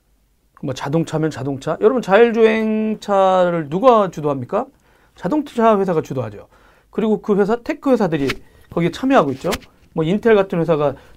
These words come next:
대표적으로 모빌 아이 같은 데 인수도 하고요. 반도체 칩도 인수하고요. 어, 그렇게 하는데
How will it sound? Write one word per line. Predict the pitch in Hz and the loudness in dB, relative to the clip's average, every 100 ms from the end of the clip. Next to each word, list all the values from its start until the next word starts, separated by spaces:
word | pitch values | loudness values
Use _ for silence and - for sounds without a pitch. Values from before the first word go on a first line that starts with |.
| - | -6
대표적으로 | 160 160 151 | -2 0 0
모빌 | 135 151 165 143 131 - _ _ _ | -2 2 2 2 -2 -10 _ _ _
아이 | 147 139 139 - - _ _ _ _ - | -4 -2 -2 -6 -16 _ _ _ _ -10
같은 | - - 156 | -8 -4 -4
데 | |
인수도 | 139 180 175 151 | -2 -2 -2 -2
하고요. | 147 135 156 254 | -2 -4 -4 -8
반도체 | - 156 156 143 | -6 -4 -4 -4
칩도 | 311 - | -6 -2
인수하고요. | 165 135 120 104 - _ _ _ _ _ | -4 -2 -6 -8 -14 _ _ _ _ _
어, | 175 185 | -4 -2
그렇게 | 180 285 254 | -2 -2 0
하는데 | 247 196 202 98 | 0 0 -2 -4